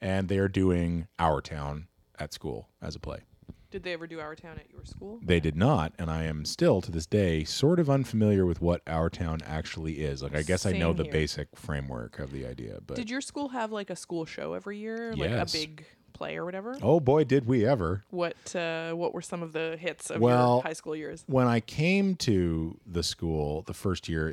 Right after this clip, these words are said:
Speaker 1: they did the Fantastics. So that gives you the idea of what the drama regime when I entered North Toronto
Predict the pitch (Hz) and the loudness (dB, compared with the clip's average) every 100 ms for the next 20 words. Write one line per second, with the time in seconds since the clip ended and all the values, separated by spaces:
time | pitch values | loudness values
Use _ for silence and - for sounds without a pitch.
0 | 67 78 82 80 78 - 71 80 85 76 | -6 -4 -2 0 -2 -4 -6 -2 -2 -2
1 | 67 - - - 90 87 - 98 87 80 | -8 -12 -14 -4 2 2 2 0 0 0
2 | 76 73 78 76 73 73 71 76 78 - | 0 0 0 -2 -2 -6 -6 -6 -6 -6
3 | 80 73 73 - - 98 90 82 78 78 | -6 -6 -10 -16 -4 -2 0 -2 -2 -2
4 | 78 76 78 73 71 - 82 69 67 - | -2 -4 -4 -4 -8 -8 -6 -6 -8 -2
5 | 120 139 90 69 78 69 - 78 71 69 | -2 0 -2 -4 -6 -8 -8 -10 -8 -8
6 | 67 | -10